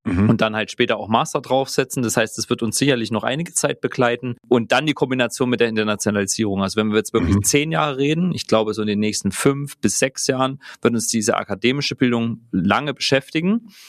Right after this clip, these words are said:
Speaker 1: Mhm.
Speaker 2: oder auch abschlussorientierte Bildung. Ähm, abschlussorientiert nicht nur im Bereich vom Studium, sondern auch von Berufsabschlüssen.
Speaker 1: Mhm.
Speaker 2: Ähm, weil da gibt's zum Beispiel Teilqualifikationen als neues Instrument, ähm, was durch die Bertelsmann Stiftung und das Bundesministerium für Arbeit und Soziales vorangetrieben wird.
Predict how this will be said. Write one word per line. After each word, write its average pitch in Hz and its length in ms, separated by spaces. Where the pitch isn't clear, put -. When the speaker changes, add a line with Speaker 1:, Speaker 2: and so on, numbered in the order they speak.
Speaker 1:
Mhm. 101 260
Speaker 2:
oder 107 160
auch 95 120
abschlussorientierte 147 880
Bildung. 165 540
Ähm, 107 520
abschlussorientiert 110 760
nicht 110 160
nur 110 100
im 104 60
Bereich 104 340
vom 95 300
Studium, 156 440
sondern - 240
auch - 80
von - 200
Berufsabschlüssen. 160 840
Speaker 1:
Mhm. 107 60
Speaker 2:
Ähm, 98 260
weil 98 80
da 101 80
gibt's - 220
zum 113 80
Beispiel 104 240
Teilqualifikationen 139 1120
als 110 280
neues 120 280
Instrument, 123 760
ähm, 104 300
was - 380
durch 104 140
die 104 80
Bertelsmann 135 400
Stiftung 120 380
und 107 60
das 101 80
Bundesministerium 104 760
für 104 100
Arbeit 104 200
und 98 80
Soziales 160 440
vorangetrieben 127 600
wird. 117 220